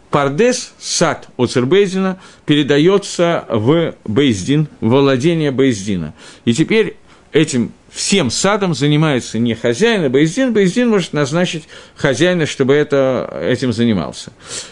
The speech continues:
Делается это обычно еще до года Швита, может быть, можно в год Шмита делать. Это от Шейла. Есть несколько вопросов, как это сделать и так далее. Но,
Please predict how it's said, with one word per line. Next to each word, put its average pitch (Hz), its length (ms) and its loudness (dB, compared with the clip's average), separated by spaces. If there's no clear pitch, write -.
Делается 175 460 2
это 139 100 2
обычно 139 300 0
еще 113 240 0
до 208 180 2
года 202 240 0
Швита, 143 320 0
может 104 240 2
быть, 90 100 -6
можно 95 280 -2
в 95 80 -4
год 226 200 2
Шмита 165 360 -2
делать. 123 340 0
Это 147 160 -4
от 147 240 2
Шейла. 135 540 0
Есть 117 280 0
несколько 117 420 0
вопросов, 113 440 0
как 101 220 -2
это 120 160 -4
сделать 220 400 0
и 175 40 -6
так 151 220 -2
далее. 76 380 -4
Но, 123 400 0